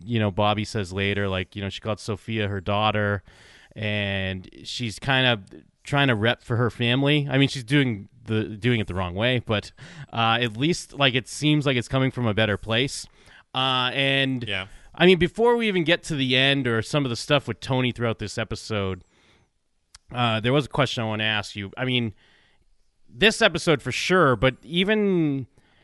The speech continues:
Speaker 1: going in through, through, like, season four and season five, in my opinion, I kinda talked about this as we were going into these seasons,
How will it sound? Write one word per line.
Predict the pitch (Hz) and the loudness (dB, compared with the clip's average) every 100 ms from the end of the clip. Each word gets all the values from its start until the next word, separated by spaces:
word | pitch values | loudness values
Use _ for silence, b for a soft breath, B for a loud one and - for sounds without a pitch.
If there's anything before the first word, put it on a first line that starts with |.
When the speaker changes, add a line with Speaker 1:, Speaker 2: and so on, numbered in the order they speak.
| b b b - | b b b 2
Speaker 1:
going | 175 185 | 6 6
in | 180 | 4
through, | - 147 143 | 2 -2 -4
through, | 143 151 | 0 4
like, | 135 104 | 4 2
season | - 139 135 | -4 -2 -2
four | 143 139 | 0 2
and | 120 | 2
season | - 139 110 | 0 -4 -4
five, | 104 - 131 127 104 98 92 | -4 0 2 4 2 0 -2
in | 131 139 | -2 0
my | 180 | 2
opinion, | 208 - 160 180 131 107 | 0 0 2 2 2 0
I | 113 | -2
kinda | 156 143 | 0 -2
talked | - 139 135 139 | 0 0 0 0
about | 123 123 | -2 -2
this | 117 - - - - | -4 -6 -16 -12 -8
as | 123 104 | -6 -4
we | |
were | 110 | -4
going | 120 113 117 | -2 0 2
into | 139 123 | 0 0
these | 110 101 | -4 -4
seasons, | - 107 95 101 95 90 | -6 -6 -4 -4 -4 -8